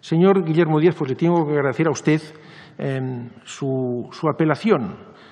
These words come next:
a arrimar al hombro por parte de todo el mundo. Eh,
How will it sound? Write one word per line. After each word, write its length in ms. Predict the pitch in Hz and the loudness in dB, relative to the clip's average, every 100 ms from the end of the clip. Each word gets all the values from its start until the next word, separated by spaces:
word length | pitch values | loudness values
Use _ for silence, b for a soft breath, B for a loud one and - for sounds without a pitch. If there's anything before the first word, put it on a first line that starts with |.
| B - | B -10
a 120 | 139 | -6
arrimar 320 | 131 135 135 | -2 0 0
al 100 | 123 | 0
hombro 720 | 123 139 147 117 117 117 - | -2 -4 -4 -4 -8 -12 -16
por 140 | 139 120 | -12 -8
parte 240 | 131 135 | -6 -6
de 60 | 117 | -8
todo 140 | 113 | -10
el 60 | 98 | -10
mundo. 280 | 95 - - _ _ _ _ _ _ b b b b b - | -16 -20 -20 _ _ _ _ _ _ b b b b b -20
Eh, 340 | 139 113 107 | -16 -14 -16